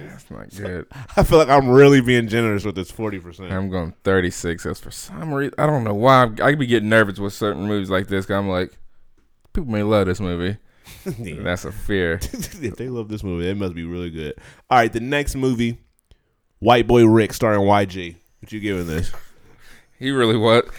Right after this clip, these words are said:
Speaker 1: When I, uh, one of the times I seen the trailer, it really was, like, a lot of him speaking in it.
Speaker 2: And that just, uh, and Brian, what's his name? Brian Tyree Henry or Henry Tyree
Speaker 1: Oh, yeah.
Speaker 2: Brian?
Speaker 1: He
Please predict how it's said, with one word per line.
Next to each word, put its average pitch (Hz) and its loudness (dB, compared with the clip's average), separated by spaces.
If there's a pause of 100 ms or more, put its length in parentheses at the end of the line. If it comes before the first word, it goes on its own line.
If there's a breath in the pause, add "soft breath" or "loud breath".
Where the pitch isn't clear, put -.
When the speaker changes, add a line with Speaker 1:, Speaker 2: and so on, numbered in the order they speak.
(140 loud breath)
Speaker 1:
When 120 2
I, 123 4 (240)
uh, 107 6 (280)
one 113 2
of 127 8
the 117 4
times 107 2
I - -16
seen 110 -2
the 101 -2
trailer, 107 2
it 113 2
really 110 2
was, 104 4
like, 98 0
a 98 2
lot 101 6
of 101 2
him 107 0
speaking 104 0
in 92 -2
it. 98 -2 (500 soft breath)
Speaker 2:
And 110 -4
that 147 0
just, 143 -4
uh, 113 0
and 120 0
Brian, 123 4
what's 143 4
his 127 -2
name? 101 -2
Brian 127 0
Tyree 139 0
Henry 147 -2
or 104 -2
Henry 123 -4
Tyree 127 0
Speaker 1:
Oh, 127 2
yeah. 107 6
Speaker 2:
Brian? 156 -2
Speaker 1:
He 160 4